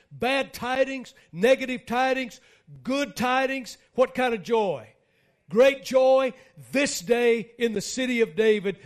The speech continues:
the promised Savior of Genesis three fifteen. The host of angels recognized when he came, and they joined the celebration, and they said, "Glory to God,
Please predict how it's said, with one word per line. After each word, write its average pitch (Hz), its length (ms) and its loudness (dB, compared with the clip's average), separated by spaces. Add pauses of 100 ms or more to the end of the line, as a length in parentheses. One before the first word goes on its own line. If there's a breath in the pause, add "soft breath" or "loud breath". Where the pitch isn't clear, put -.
the 190 120 -6
promised 262 720 0 (140)
Savior 196 920 0 (140 loud breath)
of 170 220 -6
Genesis 269 560 -2
three 277 320 -2
fifteen. 240 760 -4 (260 loud breath)
The 208 140 2
host 269 380 -2
of 233 140 0
angels 233 500 0
recognized 220 840 -2
when 208 140 -2
he 190 80 -4
came, 214 340 0 (220 loud breath)
and 180 220 -4
they 262 180 4
joined 220 380 -2
the 185 40 -10
celebration, 214 840 0 (180 loud breath)
and 214 160 -4
they 214 140 0
said, 170 280 -4
"Glory 294 360 2
to 277 120 -8
God, 277 540 0